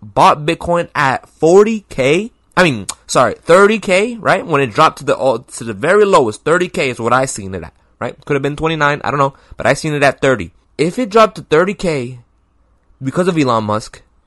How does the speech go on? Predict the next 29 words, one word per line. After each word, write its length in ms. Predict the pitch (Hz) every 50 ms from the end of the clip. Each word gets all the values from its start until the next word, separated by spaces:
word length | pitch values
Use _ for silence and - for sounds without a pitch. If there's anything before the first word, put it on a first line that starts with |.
| _ _ _ _ _ _ _ _ -
and 120 | 143 139
he 100 | 151 170
bought, 280 | 165 143 170 165 156 143
let's 200 | 160 165 151 -
say, 180 | 175 156 143 - _ -
one 420 | 117 104 110 127 143 151 143 123
billion 720 | 107 90 95 107 120 127 123 117 107 95 92 90 87 90
dollars 480 | 90 101 110 113 107 98 95 90 85 90
worth 220 | 98 107 101 - -
of 140 | - 98 85
Bitcoin, 460 | 104 98 - - - 85 82 82 82
right? 240 | 90 110 143 151 156 _ _ _ _ _ _ _ _ _ _ _ _ _ _ _ _ - - _ _ _ _ _
And 200 | - 113 120 120
then 220 | 131 175 196 190 175
he 120 | 160 151
says 200 | 143 - 151 139
some 180 | - 135 117 101
good 180 | 120 160 165
shit 200 | - - - 180
about 320 | 165 139 117 104 101 104 104
it, 80 | - -
and 120 | - 117 117
it 80 | 107
goes 280 | 98 135 156 170 160 156
up 160 | 170 143 -
to 140 | - 139 113
fucking 380 | - - 143 143 - 120 101
forty 480 | 90 - - 139 139 151 160 160 160 156
thousand. 840 | 139 - 151 127 123 123 147 160 160 147 185 190 196 208 202 196